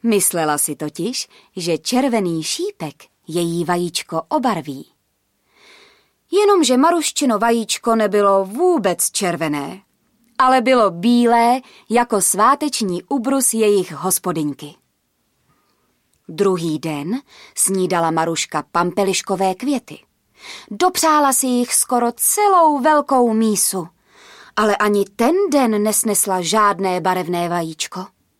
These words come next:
Takže ani žluté pampeliškové květy ho nedokáží obarvit.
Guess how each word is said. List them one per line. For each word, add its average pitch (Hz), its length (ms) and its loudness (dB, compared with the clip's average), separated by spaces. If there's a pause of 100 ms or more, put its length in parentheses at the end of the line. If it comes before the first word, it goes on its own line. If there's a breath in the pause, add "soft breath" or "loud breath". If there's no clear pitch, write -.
(540)
Takže 370 300 -2
ani 349 320 0
žluté 349 380 0
pampeliškové 320 760 -2
květy 240 460 -4
ho 220 180 -4
nedokáží 226 640 -2
obarvit. 214 560 -8